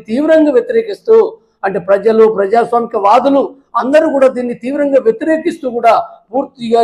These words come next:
జీవోను రద్దు చేయాలి. ఇది ఇక్కడ మాత్రమే కాదు, దేశవ్యాప్తంగా కూడా ప్రజల జీవించే హక్కును కూడా ఏ ప్రభుత్వాలు ఎక్కడ కూడా కాలు రాచడానికి వీలు లేదు అనే విధంగా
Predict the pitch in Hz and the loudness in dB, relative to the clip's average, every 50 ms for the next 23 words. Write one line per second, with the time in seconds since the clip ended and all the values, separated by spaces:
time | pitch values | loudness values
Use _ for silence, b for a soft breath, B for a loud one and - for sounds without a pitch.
0 | 180 143 156 190 214 208 208 208 208 202 202 196 170 175 170 170 175 170 - 180 | 0 -2 -6 -8 -6 -4 -2 0 0 0 0 0 0 -2 -4 -6 -8 -10 -6 -2
1 | 175 170 165 160 160 175 175 175 165 - - - _ _ _ _ _ _ _ _ | -2 0 0 0 0 0 0 0 -2 -4 -6 -12 _ _ _ _ _ _ _ _
2 | _ _ - 254 262 277 247 - - 311 311 311 302 285 269 277 254 247 247 233 | _ _ -4 -2 -2 -2 -2 -2 0 2 4 4 4 4 2 2 2 2 2 2
3 | 208 208 208 220 220 220 185 - - 196 240 - - 254 254 262 254 254 - 262 | 4 4 4 2 2 2 0 0 0 0 0 0 0 0 2 2 2 0 -2 -2
4 | 240 240 240 226 240 240 240 247 254 254 - B B B B B - 175 190 190 | 0 0 0 0 0 2 2 2 2 2 -2 B B B B B -4 -2 -2 0
5 | 190 226 233 226 180 156 190 220 240 233 247 247 214 170 285 240 240 208 208 208 | 0 0 0 0 -2 -4 -6 -6 -6 -6 -8 -8 -10 -4 0 2 2 2 2 0
6 | - - 240 240 240 233 233 233 226 220 196 240 262 254 - 226 240 247 262 - | -2 -4 -6 -6 -4 -4 -2 0 0 0 2 2 2 2 2 0 -4 -4 -6 -4
7 | - - 247 - - 427 - - 269 254 247 240 247 240 - - 214 220 - - | 0 0 0 2 2 0 -2 0 0 0 0 2 0 0 0 0 0 0 0 2
8 | 240 233 220 - - - - - - - 294 - _ _ _ _ _ 143 143 160 | 0 0 0 -2 -6 -10 -10 -10 -12 -16 -20 -20 _ _ _ _ _ -12 -8 -4
9 | 202 254 320 311 302 269 262 247 214 185 220 233 220 185 - - - - _ _ | -2 0 2 2 2 4 4 2 4 4 2 2 2 2 0 -2 -8 -18 _ _
10 | _ _ - 220 220 226 226 208 208 202 208 214 240 240 233 220 | _ _ -2 0 2 2 2 2 2 -2 -2 -2 -2 0 0 0